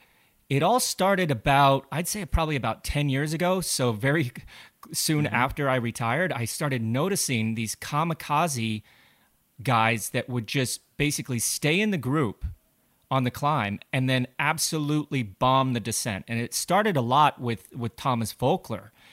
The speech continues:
Speaker 1: He was one of those guys that even towards the end of my career were like, "What are you doing, man?"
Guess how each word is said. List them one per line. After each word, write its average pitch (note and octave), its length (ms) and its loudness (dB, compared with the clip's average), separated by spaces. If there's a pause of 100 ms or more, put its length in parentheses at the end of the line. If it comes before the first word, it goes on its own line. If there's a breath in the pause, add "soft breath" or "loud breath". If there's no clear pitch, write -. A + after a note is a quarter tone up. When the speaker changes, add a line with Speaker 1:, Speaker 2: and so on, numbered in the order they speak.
(180 loud breath)
Speaker 1:
He F3+ 180 -2
was F3 180 0
one B2+ 160 2
of A2+ 60 0
those G#2+ 240 -4
guys G2+ 340 -4
that G#2+ 160 -10
even B2+ 220 -4
towards A#2+ 240 -4
the A#2+ 60 -2
end C#3 100 -2
of E3 60 -4
my G#2+ 120 -2
career G#2 360 -6
were G#2 100 -6
like, G2 200 -8
"What G3+ 240 -8
are C#3+ 100 -4
you A2 300 -6
doing, C#3+ 400 0
man?" F2+ 300 -10